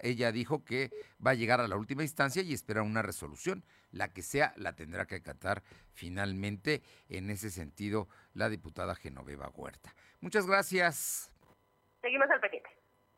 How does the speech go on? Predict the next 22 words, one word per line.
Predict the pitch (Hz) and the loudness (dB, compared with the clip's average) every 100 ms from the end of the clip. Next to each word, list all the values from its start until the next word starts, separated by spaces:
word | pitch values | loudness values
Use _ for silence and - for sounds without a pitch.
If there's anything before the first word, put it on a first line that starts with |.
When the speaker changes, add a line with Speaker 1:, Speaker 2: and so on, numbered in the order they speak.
| _ | _
Speaker 1:
Y | 139 151 | -2 2
vamos | 160 147 147 | 6 4 4
con | 151 | -2
mi | 143 | -2
compañero | 135 127 135 139 | -2 0 2 2
Silvino | 135 123 123 135 120 | 2 -2 0 -2 2
Cuate. | 131 139 120 - _ _ _ _ _ | 4 4 0 -8 _ _ _ _ _
El | 170 165 | -2 2
día | 226 | 4
de | 226 | 4
ayer, | 175 185 190 - - | 4 4 4 2 -2
la | 139 | 0
empresa | 113 151 135 156 | 2 0 2 2
Uber | 151 170 147 - - - - | 4 4 2 -6 -20 -20 -12
dio | 123 156 | 2 4
a | 170 | 4
conocer | 165 127 113 143 131 | 2 0 2 4 2
que | - 135 | 0 -2
consiguió | 117 98 107 107 135 - | -2 -2 0 4 4 4
una | 135 143 | 0 0
suspensión | - 107 - 95 85 131 135 | 0 -6 -8 -8 -2 -2 -2
provisional | 123 104 107 104 113 123 | -4 -4 -2 2 2 2